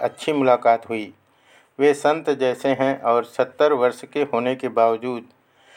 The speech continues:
युवक की तरह दिखते हैं और उनके चेहरे पर एक भी झुर्री नहीं है। काश उनके भारत और वेदांत के प्रति प्रेम का अर्धांश भी मुझे मिलता। साथ ही वे यो-,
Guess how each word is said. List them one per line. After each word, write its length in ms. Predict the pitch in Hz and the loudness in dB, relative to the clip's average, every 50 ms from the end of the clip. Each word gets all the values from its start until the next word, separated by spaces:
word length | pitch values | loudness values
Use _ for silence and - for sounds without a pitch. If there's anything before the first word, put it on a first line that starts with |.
| - _ _ - 127 | -20 _ _ -6 -2
युवक 340 | 135 143 151 165 165 160 - | 0 2 4 4 4 2 0
की 120 | - 143 | -4 -4
तरह 280 | 139 143 131 127 131 127 | -2 2 2 4 4 4
दिखते 380 | 120 120 117 - _ - 110 110 | 2 0 -8 -12 _ -4 -4 -2
हैं 320 | 107 104 98 95 92 - - _ _ _ _ _ _ _ _ _ _ _ - - | -2 -2 -6 -6 -8 -12 -18 _ _ _ _ _ _ _ _ _ _ _ -2 2
और 160 | 131 143 143 | 2 4 4
उनके 300 | 143 139 139 139 143 139 | 2 0 0 0 -2 -2
चेहरे 440 | 139 - 135 135 127 127 147 151 151 | 0 2 0 2 2 2 2 0 0
पर 220 | 151 147 135 131 | 2 4 2 2
एक 460 | - - - 135 135 147 151 143 131 | 2 0 -2 2 2 2 2 0 -4
भी 180 | 113 117 123 117 | -8 -12 -12 -10
झुर्री 360 | 117 - 123 117 120 131 127 | -8 -8 -8 -6 -4 -4 -4
नहीं 280 | 117 113 110 117 113 104 | -4 -6 -6 -8 -8 -6
है। 260 | 113 107 101 - _ _ _ _ _ _ _ _ _ _ _ _ _ _ | -6 -8 -8 -8 _ _ _ _ _ _ _ _ _ _ _ _ _ _
काश 460 | - 127 131 135 139 135 - - - - - _ _ _ _ _ - | 4 6 6 8 6 6 2 -4 -20 -20 -20 _ _ _ _ _ -4
उनके 360 | - 139 151 147 147 156 156 | -2 -2 -2 0 0 0 0
भारत 600 | 151 120 117 - 123 123 135 143 147 147 - - - | 0 0 0 4 6 8 8 6 4 0 -2 -2 2
और 160 | 135 131 120 | 2 2 2
वेदांत 520 | 117 123 127 120 123 131 135 139 147 143 | 2 -2 -2 2 4 4 4 4 2 -2
के 140 | 139 - 139 | -6 -4 -4
प्रति 320 | 135 135 - 123 - 131 127 | -4 -2 -4 -6 -6 -6 -8
प्रेम 420 | 127 - - 127 131 139 147 143 | -8 -6 -2 0 0 0 0 0
का 140 | 139 131 123 | 2 2 2
अर्धांश 640 | - - 120 113 110 - - 131 135 143 139 - 123 | 2 2 0 -4 -2 0 2 2 2 2 0 -4 -8
भी 380 | 110 107 117 113 113 113 - - - - - - - - _ - - - | -6 -6 -6 -6 -6 -6 -10 -14 -16 -18 -18 -20 -20 -20 _ -20 -16 -10
मुझे 600 | 123 127 131 131 123 123 139 139 143 143 143 143 139 - - _ _ _ _ _ _ _ _ _ _ _ _ _ _ _ _ _ _ - 139 | -4 -2 0 0 0 4 4 4 6 4 2 -2 -8 -14 -20 _ _ _ _ _ _ _ _ _ _ _ _ _ _ _ _ _ _ -12 -6
मिलता। 560 | 131 139 135 127 127 - 113 104 - - _ _ _ _ | -2 -2 -2 -2 0 0 -2 -2 -2 -6 _ _ _ _
साथ 280 | _ - 123 131 143 | _ 2 2 4 2
ही 220 | 143 143 - 170 160 | 2 -2 -4 -4 -2
वे 180 | 143 135 135 | 0 2 0
यो-, 360 | 139 135 123 127 131 - - | 0 0 -2 -4 -6 -6 -8